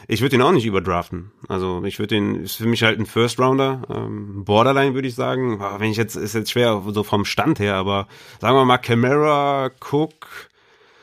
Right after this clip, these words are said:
Henry sicherlich nächstes Jahr auch wieder ein Top Running Back. Dann wird's schon schwierig, äh, ob ich da dann schon den ersten Wide Receiver vielleicht, ja, ich,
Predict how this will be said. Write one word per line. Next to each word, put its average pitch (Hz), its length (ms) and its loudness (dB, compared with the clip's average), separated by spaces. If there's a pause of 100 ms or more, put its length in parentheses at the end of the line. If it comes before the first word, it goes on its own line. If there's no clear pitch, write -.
(460)
Henry 165 440 4
sicherlich 135 460 0
nächstes 123 300 0
Jahr 107 140 2
auch 131 160 0
wieder 139 400 2
ein 120 320 -4
Top 131 180 -2
Running 127 300 0
Back. 127 320 -2 (880)
Dann 117 200 0
wird's 123 160 -4
schon 123 180 2
schwierig, 139 580 0
äh, 120 200 0
ob 110 220 -4
ich 107 120 -6
da 120 180 4
dann 127 140 2
schon 120 160 0
den 117 140 2
ersten 113 420 -2
Wide 123 180 0
Receiver 127 300 -6
vielleicht, 120 580 -2
ja, 117 300 0
ich, - 320 -12